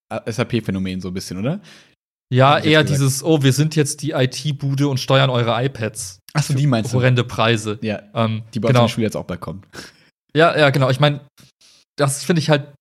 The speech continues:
Speaker 2: ich find, das ist so, das hat so ein Beigeschmäckle. Ich mag
Speaker 1: Mhm.
Speaker 2: solche Unternehmen nicht, weil die
Speaker 1: Sehe
Speaker 2: halt
Speaker 1: ich
Speaker 2: wirklich
Speaker 1: genauso.
Speaker 2: diese,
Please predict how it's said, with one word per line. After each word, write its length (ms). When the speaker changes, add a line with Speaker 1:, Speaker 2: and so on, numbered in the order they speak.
Speaker 2:
ich 120
find, 160
das 160
ist 200
so, 340
das 160
hat 140
so 180
ein 140
Beigeschmäckle. 600
Ich 120
mag 160
Speaker 1:
Mhm. 60
Speaker 2:
solche 220
Unternehmen 440
nicht, 180
weil 80
die 80
Speaker 1:
Sehe 80
Speaker 2:
halt 100
Speaker 1:
ich 60
Speaker 2:
wirklich 240
Speaker 1:
genauso. 160
Speaker 2:
diese, 160